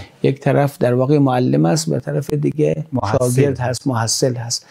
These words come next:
Speaker 1: این عقده حقارت مشکلات بسیار زیادی ایجاد می‌کنه که ما با توجه به کمبود وقت می‌خوام که خیلی کوتاه عرض
Speaker 2: بله.
Speaker 1: کنم. یکیش
Speaker 2: حدود
Speaker 1: اینه
Speaker 2: نقطه
Speaker 1: که
Speaker 2: فرصت داریم.
Speaker 1: بله. باعث ایجاد کمرویی و ضعف اعتماد به نفس می‌شه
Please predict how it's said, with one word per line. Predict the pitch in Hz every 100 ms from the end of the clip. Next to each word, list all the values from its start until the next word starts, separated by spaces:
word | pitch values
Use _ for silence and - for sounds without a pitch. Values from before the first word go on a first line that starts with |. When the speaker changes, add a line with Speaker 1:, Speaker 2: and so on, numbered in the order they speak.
| - - -
Speaker 1:
این | - -
عقده | 196 160 147 143 139
حقارت | 139 135 165 185
مشکلات | 151 117 151 156 160
بسیار | 139 135 123 - 160 180
زیادی | 190 139 143 156
ایجاد | 131 147 151
می‌کنه | 151 156 147
که | 147
ما | 156 147
با | 135
توجه | 131 131 -
به | 135
کمبود | 131 127 135 131
وقت | 127 165 156
می‌خوام | 156 123 156
که | 143 147
خیلی | 139 139
کوتاه | 139 - 127 147 170 - - - -
عرض | -
Speaker 2:
بله. | 110
Speaker 1:
کنم. | 123 120 143
یکیش | 190 214 226
Speaker 2:
حدود | 139
Speaker 1:
اینه | 139 135
Speaker 2:
نقطه | - 117 151
Speaker 1:
که |
Speaker 2:
فرصت | - 113 123 110
داریم. | 113 120 117
Speaker 1:
بله. | 113 123 _ - - - _ _
باعث | - 202 208
ایجاد | 190 208 214
کمرویی | 220 - 147 139 131 147 170
و | 185 143
ضعف | 135 185 180
اعتماد | 151 139 135 127 127
به | 127
نفس | 139 151 -
می‌شه | 156 135 151 151